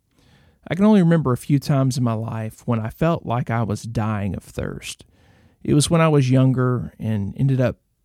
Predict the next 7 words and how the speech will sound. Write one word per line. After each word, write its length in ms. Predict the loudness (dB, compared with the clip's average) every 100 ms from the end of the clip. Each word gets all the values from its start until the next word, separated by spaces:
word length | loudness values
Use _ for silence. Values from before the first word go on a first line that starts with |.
| _
being 360 | -2 0 2 0 -4
severely 720 | -4 -2 0 0 0 -2 -2
dehydrated 840 | -4 -6 -6 -6 -4 -6 -6 -6
after 680 | -6 -6 -6 -6 -6 -10 -14
a 280 | -10 -8 -8
stomach 440 | -8 -4 -2 -2
virus. 540 | -8 -14 -16 -16 -16